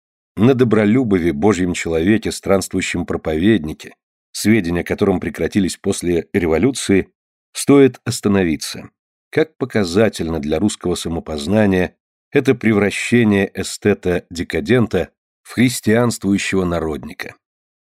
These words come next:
Тогда же еще в девяносто пятом году, и особенно после его собрания стихов, пятью годами позже,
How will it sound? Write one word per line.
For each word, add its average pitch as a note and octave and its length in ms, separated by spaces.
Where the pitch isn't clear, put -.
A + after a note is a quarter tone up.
Тогда A2 320
же D3+ 120
еще C#3 260
в A#2+ 40
девяносто G2 420
пятом F#2 300
году, D#2+ 280
и G2 80
особенно F2 400
после F#2 320
его F2 160
собрания E2 480
стихов, - 580
пятью F#2+ 300
годами E2+ 340
позже, E2+ 560